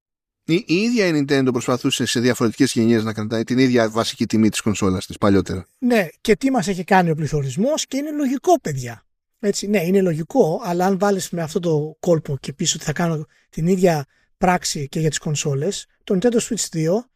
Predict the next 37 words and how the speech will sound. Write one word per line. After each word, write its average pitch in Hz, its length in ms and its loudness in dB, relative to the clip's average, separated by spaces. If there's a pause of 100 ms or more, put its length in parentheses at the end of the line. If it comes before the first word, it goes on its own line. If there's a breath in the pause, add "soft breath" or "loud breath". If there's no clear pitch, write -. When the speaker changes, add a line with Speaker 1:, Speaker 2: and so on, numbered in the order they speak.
Speaker 2:
είναι 247 140 -4
η 247 40 0
πιο 285 160 0
ακριβή 262 200 -2
κονσόλα 262 320 -2
στην - 160 -8
ιστορία. 302 420 -2 (240)
Γιατί 190 220 -2
όλοι 254 140 2
λένε, 240 280 0
"Α, 226 220 0
παλιότερα 196 800 0
ήταν 214 240 -2
πιο 202 180 -4
ακριβά". 156 380 -4 (200)
Ε, 339 140 -6
το 262 140 0
Switch 254 240 0
δύο 302 140 0
δεν 339 200 2
είναι 151 240 4
πιο 147 160 -8
ακριβά, 139 440 -4 (840)
εάν 190 240 4
συμπεριλάβεις 170 580 0
τον 156 100 -8
πληθωρισμό. 151 640 0 (1500)
Το 196 120 2
N 240 120 6
E 285 200 -2
S - 60 -2
είχε 226 160 0
βγει 240 180 0
στα 180 160 -2
πεντακόσια 202 560 -2
είκοσι 165 220 -4
πέντε, 139 300 -6